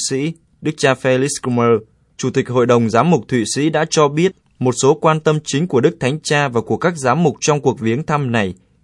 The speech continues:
Trước hết, về vai trò của giáo dân,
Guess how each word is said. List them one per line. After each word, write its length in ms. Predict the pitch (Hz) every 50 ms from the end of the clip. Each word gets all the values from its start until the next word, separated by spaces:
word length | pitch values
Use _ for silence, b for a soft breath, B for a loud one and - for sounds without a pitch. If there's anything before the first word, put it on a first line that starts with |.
| _ _ _ _ _ _
Trước 260 | - - 160 160 160
hết, 160 | - 151 156 156 - _ _ _ _ _ _ _ -
về 160 | 120 127 127
vai 160 | 117 151 165 160
trò 180 | - 147 127 113
của 200 | 107 - 117 107
giáo 260 | 92 110 107 120 139
dân, 300 | 147 147 151 147 143 135